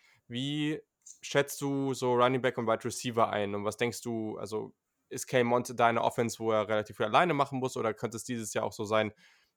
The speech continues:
dass eben die Skill-Position-Spieler ihm da ein bisschen mehr aushelfen? Ich glaub, das ist ja auch nochmal ganz wichtig dabei.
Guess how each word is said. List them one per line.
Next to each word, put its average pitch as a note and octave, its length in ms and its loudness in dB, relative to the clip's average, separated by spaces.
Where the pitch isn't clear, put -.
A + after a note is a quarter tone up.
dass A2+ 240 2
eben A#2 160 -4
die A2 80 -4
Skill-Position-Spieler A2 840 -4
ihm G#2+ 160 -6
da G#2+ 80 0
ein G2+ 120 0
bisschen G#2 240 -4
mehr G2+ 120 0
aushelfen? G2+ 500 0
Ich F#2 100 -10
glaub, G#2 180 -6
das G2 120 -12
ist G2+ 120 -14
ja G#2+ 60 -4
auch G#2 60 -2
nochmal G2 180 -4
ganz G2 200 -8
wichtig - 240 -18
dabei. - 340 -12